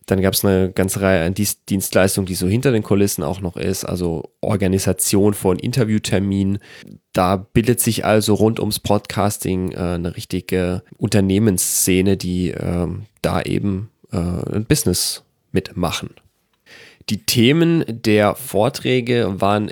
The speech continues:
selten technisch. Schreibt, es gab einen Vortrag von Auphonic und einen Vortrag über Podcast-Feeds. Ähm, das war's dann aber fast auch schon. Das meiste war dann doch eher in die Richtung,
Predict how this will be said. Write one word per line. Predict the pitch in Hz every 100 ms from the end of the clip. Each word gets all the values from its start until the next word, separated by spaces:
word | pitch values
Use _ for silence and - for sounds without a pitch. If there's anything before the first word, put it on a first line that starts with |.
| -
selten | - - - 110 135 139 127
technisch. | - 127 - 160 170 - - - _
Schreibt, | - 113 117
es | 113
gab | 120 117
einen | 110
Vortrag | - 120 120
von | - 107
Auphonic | - 101 - 120 147 -
und | 113 110 107 -
einen | 87 101
Vortrag | - 110 110
über | 104 92
Podcast-Feeds. | - 147 - 175 - - 170 185 - - - - - - -
Ähm, | 110 113 117 117 -
das | 107 104 -
war's | 98 95 143
dann | -
aber | 147 143
fast | 139 147 -
auch | 123 131
schon. | - 123 123 127
Das | 98 -
meiste | 98 92 117 - 110 107 113 _ _ _ _ _ _ _ - -
war | 117 98 98 104 101 - -
dann | 98 104
doch | 95 107 -
eher | - 98 101
in | 104
die | 101
Richtung, | - 92 - 107 104